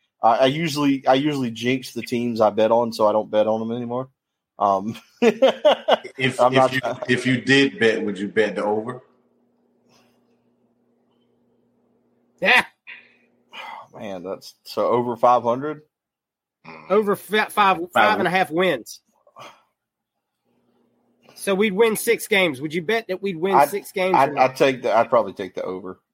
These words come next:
Speaker 1: Um, not, and that over is like s-, is six and a half, you know, <laughs> like it, it, you know, 'cause I don't, I don't believe we'll have a losing season. I believe there's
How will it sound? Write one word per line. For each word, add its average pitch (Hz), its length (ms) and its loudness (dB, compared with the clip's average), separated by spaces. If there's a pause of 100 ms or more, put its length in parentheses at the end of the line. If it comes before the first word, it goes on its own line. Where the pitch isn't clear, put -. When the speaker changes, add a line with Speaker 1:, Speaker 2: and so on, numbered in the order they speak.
(240)
Speaker 1:
Um, 95 440 -4 (240)
not, 131 420 2 (720)
and 131 460 0
that 147 180 4
over 135 380 2
is 113 120 -2
like 117 260 0
s-, - 520 -14
is 131 180 -8
six - 300 -8
and 123 80 -6
a 107 60 0
half, 107 360 0 (800)
you 120 80 0
know, 123 240 4 (400)
<laughs> - 200 -20
like 143 220 4
it, 151 240 -2
it, - 440 -8
you 143 100 2
know, 135 280 4
'cause 135 180 -2
I 135 100 4
don't, 139 280 2
I - 80 4
don't 147 240 0
believe 135 340 2
we'll 135 160 2
have 135 220 4
a 131 40 0
losing 131 340 -2
season. 123 320 -6
I 117 60 2
believe 117 320 -6
there's 113 280 -2